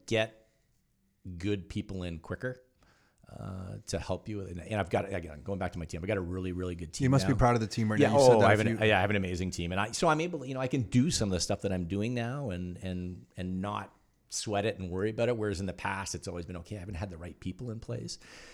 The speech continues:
Speaker 1: You know, I have, you know, one person sort of helping me. I call her my V P of making my life easier, but it's not just her, it's the whole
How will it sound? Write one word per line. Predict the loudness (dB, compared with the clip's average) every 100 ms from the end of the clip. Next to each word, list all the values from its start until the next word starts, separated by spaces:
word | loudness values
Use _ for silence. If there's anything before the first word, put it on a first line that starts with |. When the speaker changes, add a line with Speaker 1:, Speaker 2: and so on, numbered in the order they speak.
| -8
Speaker 1:
You | 4
know, | 6
I |
have, | 6 4 2 -10
you | -2
know, | 2
one | 4 4 4 0 -4
person | 2 4 4 2 0
sort | 0 0
of |
helping | 2 0 0 -4
me. | -2 -4 -8 -16 -10
I |
call | 2 4
her | 4
my | 2 0
V | -2 -4
P | -2 -2
of | -2
making | -6 -4
my | -4
life | -4 -4
easier, | -6 -6
but | -2
it's | -2
not | -2 -6
just | -8
her, | -8 -10
it's | -10
the | -10
whole | -8 -8